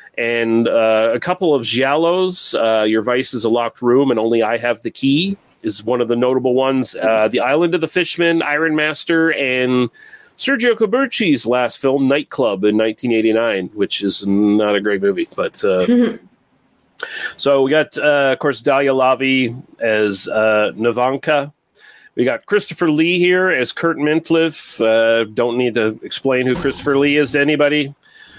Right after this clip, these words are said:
Speaker 1: especially if they've listened to this podcast for a while. We've done a couple of his things. Uh, we got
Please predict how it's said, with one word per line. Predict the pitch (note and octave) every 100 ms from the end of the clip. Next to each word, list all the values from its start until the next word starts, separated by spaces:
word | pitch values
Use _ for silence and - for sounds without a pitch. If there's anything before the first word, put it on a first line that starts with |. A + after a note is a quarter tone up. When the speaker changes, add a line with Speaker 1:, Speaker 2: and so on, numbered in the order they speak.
| - - -
Speaker 1:
especially | - C3 B2 C3
if |
they've | B2+ A#2+
listened | C3 B2
to | A#2
this | A#2 -
podcast | C3 B2 C3+ B2+ -
for | C3
a |
while. | B2 B2 B2
We've | B2 A2 - -
done | A#2+
a | A2
couple | - B2+ B2
of | A#2+
his | A2
things. | B2+ A#2+ A#2+ - - - _ - - - - -
Uh, | - A2+ A2+ A2
we | B2+
got | C3